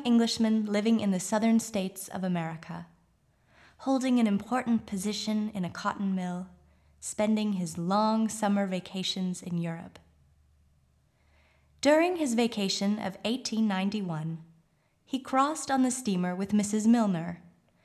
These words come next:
and as she found him interested in theosophy, she mentioned a group of friends in Paris, whom she said were interested in kindred subjects. And she was impelled to bring this youth to see me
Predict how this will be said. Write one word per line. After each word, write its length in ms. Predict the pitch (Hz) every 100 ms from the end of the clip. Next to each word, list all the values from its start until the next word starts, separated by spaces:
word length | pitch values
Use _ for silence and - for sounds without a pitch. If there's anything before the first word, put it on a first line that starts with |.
| - - - -
and 140 | 262
as 180 | 262 302
she 200 | 294 311
found 380 | 294 294 320 330
him 180 | 339 320
interested 540 | 247 247 254 - 233
in 140 | 202 196
theosophy, 840 | 196 196 233 - 185 165 175 220 _ - - - -
she 180 | - 320
mentioned 420 | 320 330 330 320
a 20 |
group 300 | 233 233 240
of 100 | 240
friends 300 | 240 214 202
in 120 | 208 220
Paris, 680 | 277 247 165 165 - - _ _ _
whom 180 | - 262
she 160 | 247 262
said 240 | - 202
were 140 | 190 190
interested 520 | 196 196 190 - 185
in 140 | 180
kindred 400 | 175 185 165 170
subjects. 680 | - 240 - - - - - _ _ _ _ _ _ _ _ _ -
And 120 | 285
she 120 | 311
was 160 | 320 302
impelled 400 | 302 240 196 190
to 100 | 214
bring 240 | 208 220
this 180 | 226 220
youth 300 | 185 165 -
to 140 | - 196
see 240 | - 240
me 260 | 180 156